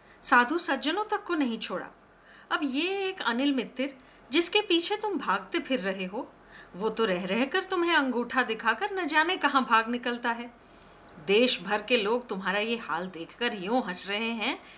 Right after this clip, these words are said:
जैसे कोई सर्कस का खेल हो।" इंस्पेक्टर बोले, "ये खुशकिस्मती है कि मुझ पर उसकी नेक नज़र है। यूं तो वो बेल पे बाहर है, पर पुलिस को रिपोर्ट किए बगैर उसे कहीं जाने की इजाज़त नहीं है।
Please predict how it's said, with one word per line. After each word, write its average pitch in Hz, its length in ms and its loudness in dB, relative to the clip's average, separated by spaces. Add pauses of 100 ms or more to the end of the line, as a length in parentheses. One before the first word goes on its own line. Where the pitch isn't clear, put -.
(180)
जैसे 214 280 0
कोई 320 220 -2
सर्कस 294 460 2
का 320 140 2
खेल 262 360 2
हो।" 185 180 -8 (1300)
इंस्पेक्टर 185 540 -2
बोले, 190 460 -2 (880)
"ये 185 180 0
खुशकिस्मती 202 840 2
है 269 260 6
कि 277 120 -4
मुझ 233 200 -2
पर 254 180 4
उसकी 262 280 -2
नेक 254 260 0
नज़र 247 300 2
है। 240 260 -6 (880)
यूं 254 220 -2
तो 370 200 4
वो 320 140 6
बेल 247 320 10
पे 269 160 2
बाहर 190 400 4
है, 220 380 -6 (320)
पर 294 120 8
पुलिस 294 400 6
को 349 140 2
रिपोर्ट 294 440 2
किए 302 200 0
बगैर 277 340 2
उसे 302 200 -2
कहीं 277 280 0
जाने 262 300 4
की 285 140 -2
इजाज़त 247 440 2
नहीं 294 180 0
है। 269 280 -6